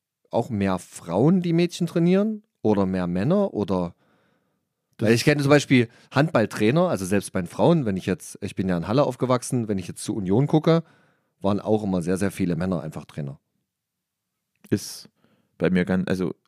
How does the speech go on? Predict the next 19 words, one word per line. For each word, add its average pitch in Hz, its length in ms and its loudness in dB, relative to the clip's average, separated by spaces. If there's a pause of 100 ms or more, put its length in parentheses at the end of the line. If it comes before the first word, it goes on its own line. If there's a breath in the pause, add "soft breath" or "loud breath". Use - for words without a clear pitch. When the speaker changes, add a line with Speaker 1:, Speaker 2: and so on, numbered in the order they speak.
(100)
Speaker 2:
habe 104 140 0
ich 120 80 0
mich 101 120 -2
auch - 60 -6
die 104 100 -2
letzten 98 280 0
Jahre 101 220 0
schon 98 180 -2
gefragt. 107 580 -6 (120)
Speaker 1:
Ja. 92 280 -6 (180)
Speaker 2:
Es 90 200 -4
sind 104 300 2
generell 87 520 2
mehr 85 460 -2
männliche 85 560 -6
Trainer. - 440 -14
Speaker 1:
Ja. 71 220 -8 (100)
Speaker 2:
Überall. - 420 -4 (100)
Speaker 1:
Okay. - 320 -16